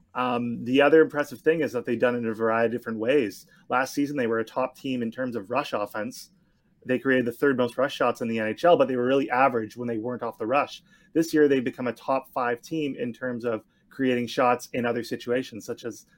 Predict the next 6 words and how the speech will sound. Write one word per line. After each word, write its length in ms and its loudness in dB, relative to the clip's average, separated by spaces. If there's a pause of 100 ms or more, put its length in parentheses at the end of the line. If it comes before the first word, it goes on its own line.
(140)
cycle 340 0
situations, 640 -2
forechecking, 800 -4 (300)
and 120 2
the 60 10
like. 360 10